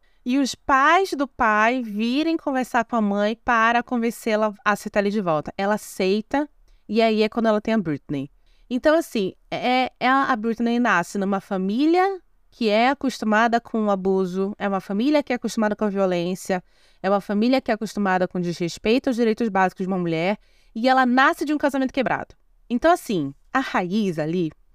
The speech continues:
da violência tava instaurada, tava instaurada. Aí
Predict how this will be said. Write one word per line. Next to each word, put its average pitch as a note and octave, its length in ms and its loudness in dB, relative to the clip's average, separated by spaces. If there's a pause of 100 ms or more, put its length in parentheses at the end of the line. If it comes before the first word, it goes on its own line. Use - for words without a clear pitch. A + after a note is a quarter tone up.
(160)
da G3+ 180 2
violência F3+ 580 0
tava G#3 200 -2
instaurada, - 600 -4 (260)
tava B3 160 2
instaurada. F3+ 560 -4 (280)
Aí C#4 460 2